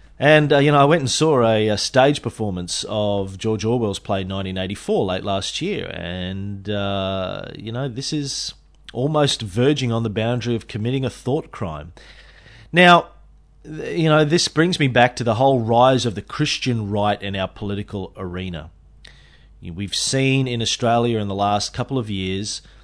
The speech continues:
the leaders of both parties aligning themselves with the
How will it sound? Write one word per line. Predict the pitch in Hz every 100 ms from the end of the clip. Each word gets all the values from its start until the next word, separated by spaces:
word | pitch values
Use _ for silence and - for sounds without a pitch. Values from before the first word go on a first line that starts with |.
| -
the | 123
leaders | 120 127 143 151 185 185 -
of | 110 87 85
both | 123 147 170 - -
parties | - 98 85 80 110 131 - - - - - - - - -
aligning | 123 120 123 147
themselves | 160 160 113 92 107 117 -
with | 101 104 - -
the | 113 107 110 110